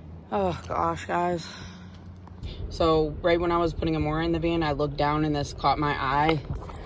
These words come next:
which four leaves clo-, four leaf clovers usually catch my eye. But, um, this one just,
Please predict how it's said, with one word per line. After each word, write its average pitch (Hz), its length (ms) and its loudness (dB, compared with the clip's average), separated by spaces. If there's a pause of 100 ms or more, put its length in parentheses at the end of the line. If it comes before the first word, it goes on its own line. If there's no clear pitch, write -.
(180)
which 175 180 4
four 196 180 6
leaves 196 220 2
clo-, 175 340 6
four 226 160 6
leaf 262 180 2
clovers 190 360 2
usually 165 320 0
catch 156 260 -2
my 151 120 0
eye. 151 420 2 (500)
But, - 280 2
um, 73 320 2
this 170 220 2
one 196 360 2
just, 156 500 -2